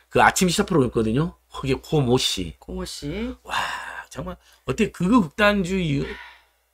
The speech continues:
Speaker 1: 윤석열 앞잡이들 다 방송에다가 정말
Speaker 2: 그러니까 이분들이
Speaker 1: 비참합니다.
Speaker 2: 지금
Speaker 1: 네.
Speaker 2: 눈치를 잘 보세요,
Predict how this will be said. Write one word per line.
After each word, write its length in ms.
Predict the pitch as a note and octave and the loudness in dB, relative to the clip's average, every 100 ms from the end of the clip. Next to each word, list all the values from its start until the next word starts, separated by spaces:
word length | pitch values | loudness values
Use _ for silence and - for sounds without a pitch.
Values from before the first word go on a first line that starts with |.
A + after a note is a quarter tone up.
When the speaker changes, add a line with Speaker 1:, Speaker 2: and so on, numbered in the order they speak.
| _ | _
Speaker 1:
윤석열 360 | D3 D3+ F#3+ G3 | -6 -4 -4 -4
앞잡이들 720 | - - - G#3 A3 G3+ F3 | -6 -8 -4 -4 -4 -6 -6
다 160 | B2 A2 | -8 -10
방송에다가 560 | - C3 D3 C#3+ B2 A#2 - _ | -10 -8 -6 -6 -8 -12 -20 _
정말 200 | _ _ _ _ - | _ _ _ _ -8
Speaker 2:
그러니까 220 | B3 - _ _ _ | -8 -8 _ _ _
이분들이 520 | - A3+ C#4 C4 A3 A3 | -8 -4 -2 -2 -4 -4
Speaker 1:
비참합니다. 840 | B3+ C4 B3 G#3 F#3+ D#3 G2+ G2 | -4 -2 -2 0 0 0 -2 -4
Speaker 2:
지금 220 | G2+ A#3 | -6 -4
Speaker 1:
네. 80 | G#3 | -4
Speaker 2:
눈치를 300 | A#3 - E4 | -4 -2 -4
잘 180 | B3+ B3 | -2 -4
보세요, 500 | - G3+ C4+ D#4 C#4 | -2 -4 2 2 2